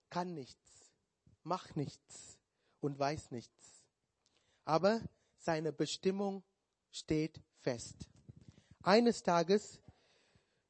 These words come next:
wird dieses Ei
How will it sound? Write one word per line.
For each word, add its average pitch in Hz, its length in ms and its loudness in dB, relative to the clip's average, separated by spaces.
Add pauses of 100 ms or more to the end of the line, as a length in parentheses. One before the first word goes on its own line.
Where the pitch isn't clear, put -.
(280)
wird 175 520 0 (840)
dieses 180 400 0
Ei 160 420 4